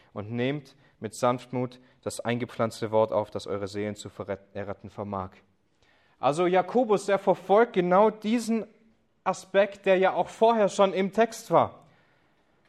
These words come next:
Ich weiß nicht, ob ihr euch erinnert, aber im Text vorher geht es ja um Versuchungen, die in uns sind, die nicht von Gott kommen, sondern die in uns sind, in uns wohnen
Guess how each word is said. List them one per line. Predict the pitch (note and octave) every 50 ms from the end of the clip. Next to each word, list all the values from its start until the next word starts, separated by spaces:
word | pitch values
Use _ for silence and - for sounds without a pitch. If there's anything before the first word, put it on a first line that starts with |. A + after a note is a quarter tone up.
| _ _ _ _ _ _ _ _ _ _ _ _ _ _
Ich | -
weiß | B2+ C3 C3
nicht, | D#3+ E3+
ob | D#3+
ihr | E3+
euch | D#3+ - E3
erinnert, | D#3+ D#3 F#3+ G3 F#3+ E3+ D#3+
aber | C#3+ C#3+ C#3+ C3+
im | C#3 C#3
Text | - F3 D#3+ - - -
vorher | - F#3 F3+ F3+ F3 D#3
geht | D3 D#3+ E3+ F3
es | E3+ - -
ja | F3 D#3+
um | D#3+ D#3+
Versuchungen, | - E3 D3+ D3 F#3+ B3+ A#3+ - F#3+ E3 D#3+ E3+ F3+ F#3
die | E3 F3+ F#3 G3 F#3+
in | G#3+ A#3+ B3 B3
uns | A3+ G3 E3 -
sind, | E3+ D3 B2+ B2+
die | - F#3+
nicht | A3+ A#3+ -
von | - G3+ F#3
Gott | G#3+ A3+ G#3+ -
kommen, | - F#3+ F3 E3
sondern | E3 E3+ E3+ E3
die | E3 F3+ -
in | G#3 A#3+ A#3+
uns | G#3+ F#3 D#3+ - - -
sind, | F3 F#3 A3 A#3 -
in | - F3 F3+
uns | E3 D#3 - - D#3 C#3 C#3
wohnen | F#3+ A3 A#3+ G#3+ F#3 F3+ F#3+ G#3+ G#3+